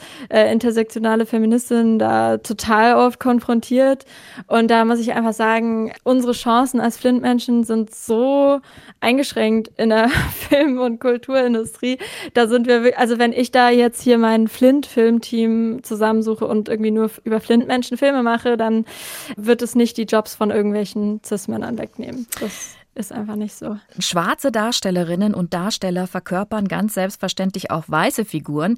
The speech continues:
Speaker 2: Wie man jetzt sehen kann in der Erfolgsserie Bridgerton bei Netflix, spielt in der High Society in London in der Ballsaison achtzehnhundertdreizehn.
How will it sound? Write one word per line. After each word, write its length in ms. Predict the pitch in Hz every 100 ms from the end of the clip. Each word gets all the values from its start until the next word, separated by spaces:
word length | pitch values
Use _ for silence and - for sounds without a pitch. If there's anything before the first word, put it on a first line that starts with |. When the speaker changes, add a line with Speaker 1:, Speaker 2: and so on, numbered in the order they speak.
| - - -
Speaker 2:
Wie 80 | 175
man 160 | 180
jetzt 180 | 175 165
sehen 240 | 160 165 208
kann 280 | 220 196
in 160 | - 180
der 100 | 175
Erfolgsserie 800 | 165 - 175 170 - 170 165 160
Bridgerton 800 | 143 180 285 - 156 - 165 160
bei 140 | 160
Netflix, 640 | 160 170 - - - - - - -
spielt 340 | - - 190 185
in 80 |
der 140 | 170 160
High 120 | 165
Society 520 | 175 - 175 180 175
in 80 | 160
London 420 | 156 165 190 185
in 180 | - 170
der 160 | 165 156
Ballsaison 720 | - 151 175 175 160 170 -
achtzehnhundertdreizehn. 1500 | - - - 175 160 160 151 - 156 143 302 - 156 185